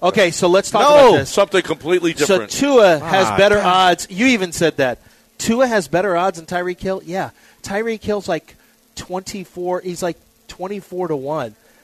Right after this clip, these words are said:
Speaker 1: That's the dumbest thing in the world, that he's behind C J Stroud and Tua.
Speaker 3: Nah, not
Speaker 2: Well, not
Speaker 3: the,
Speaker 2: C J Stroud.
Speaker 3: not C J Stroud.
Speaker 1: C J Stroud's five hundred record.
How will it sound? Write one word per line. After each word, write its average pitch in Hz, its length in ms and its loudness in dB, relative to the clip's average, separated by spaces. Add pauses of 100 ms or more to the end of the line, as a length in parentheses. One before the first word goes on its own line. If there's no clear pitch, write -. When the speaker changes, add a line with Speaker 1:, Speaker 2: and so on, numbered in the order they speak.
(260)
Speaker 1:
That's 254 200 -10
the 277 120 -4
dumbest 202 460 -4
thing 180 200 -8
in 170 60 -8
the 151 80 -4
world, 123 360 -6 (340)
that 156 120 -4
he's 185 200 -10
behind 170 320 -6
C 190 260 -10
J 180 200 -4
Stroud 156 380 -4
and 131 120 -14
Tua. 120 340 -10 (440)
Speaker 3:
Nah, 117 240 -2
not 110 120 -4
Speaker 2:
Well, 135 80 2
not 151 120 0
Speaker 3:
the, 113 60 -4
Speaker 2:
C 123 120 -4
J 95 120 -6
Stroud. 101 220 -8
Speaker 3:
not 147 160 0
C 123 120 -4
J 95 160 -8
Stroud. 104 280 -2
Speaker 1:
C 285 80 -4
J 247 40 -6
Stroud's 262 300 -6
five 208 280 -4
hundred 202 280 -10
record. 220 340 -12